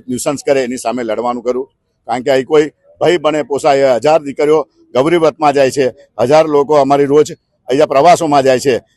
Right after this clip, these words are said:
પણ જો મારી એકે દીકરી જોડે કોઈ આવું આંગળી કરી તો એની આવી આંગળી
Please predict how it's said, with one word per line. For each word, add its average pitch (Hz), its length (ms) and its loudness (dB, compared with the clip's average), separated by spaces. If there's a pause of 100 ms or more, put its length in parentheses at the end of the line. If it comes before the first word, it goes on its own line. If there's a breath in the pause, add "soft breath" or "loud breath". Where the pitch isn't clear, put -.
(160)
પણ 120 120 -6
જો 139 140 0
મારી 135 280 2
એકે 165 240 0
દીકરી 139 280 -6
જોડે 131 240 0
કોઈ 135 220 0
આવું 127 240 4
આંગળી 117 240 -2
કરી 135 260 0
તો - 360 -12
એની 120 120 -4
આવી 120 240 2
આંગળી 120 360 0